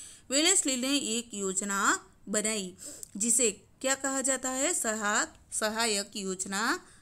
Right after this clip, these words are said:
कहा जाता है। इस योजना को स्वीकार करने के लिए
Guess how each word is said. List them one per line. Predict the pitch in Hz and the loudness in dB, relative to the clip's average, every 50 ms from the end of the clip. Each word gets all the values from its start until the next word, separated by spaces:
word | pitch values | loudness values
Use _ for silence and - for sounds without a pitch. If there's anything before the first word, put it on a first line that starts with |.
| - - - | -18 -8 -2
कहा | 285 294 285 269 | 0 0 0 0
जाता | 233 220 196 185 196 180 185 | 0 -2 -4 -2 -2 -4 -4
है। | 180 185 202 - - - - - - - | -4 -6 -8 -12 -16 -20 -20 -20 -10 -2
इस | - - 415 403 - | 2 4 6 6 6
योजना | 381 370 359 339 - 349 320 330 | 6 6 4 4 2 4 2 2
को | 330 330 339 311 | 2 2 -2 -2
स्वीकार | - 285 247 214 - 240 247 262 | 0 -2 -4 -4 2 2 2 2
करने | - 254 226 214 214 214 208 | 2 -4 -4 -2 -2 -4 -2
के | 214 233 226 | -2 -2 -2
लिए | 214 240 254 277 311 285 214 - - | 0 0 2 4 6 6 4 2 -4